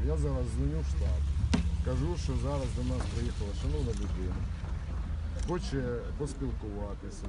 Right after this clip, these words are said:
знайти, е, спільну мову і підтримати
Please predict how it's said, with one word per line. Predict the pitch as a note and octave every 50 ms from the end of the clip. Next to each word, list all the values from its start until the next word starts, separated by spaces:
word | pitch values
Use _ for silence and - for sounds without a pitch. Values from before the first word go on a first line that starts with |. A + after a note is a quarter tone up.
| F#2+
знайти, | G2+ A#2 B2 B2+ - - D#3+ E3 E3+ E3
е, | D#3 C#3+ A#2 - A#2 A#2 A2+ A2 A2 A2 A2 -
спільну | - - - D3 D3 D3 C#3+ B2+ A#2+
мову | A2+ A2+ A2 G#2 G2+ G2+ G2+ - - - - - - - - - - - - - - -
і | D3 D3+ D3+ D#3+ D#3 D#3 D#3 D#3 D3+ D3+ D3 - - - - - - - B2 A#2+ -
підтримати | - E3 C#3+ - - - E3+ F3+ G3 G3+ F#3+ F3 D3+ - - D#3+ D3+ D3 D3